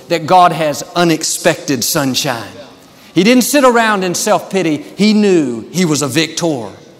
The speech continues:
not a victim. He went to therapy every day, and he amazed the therapist. They had never seen anyone like him.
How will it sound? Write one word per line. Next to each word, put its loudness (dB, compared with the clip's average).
not 0
a -4
victim. -12
He 4
went 4
to -2
therapy 0
every -2
day, -4
and -20
he 2
amazed 0
the -2
therapist. -6
They 2
had 2
never 0
seen -2
anyone -2
like -6
him. -8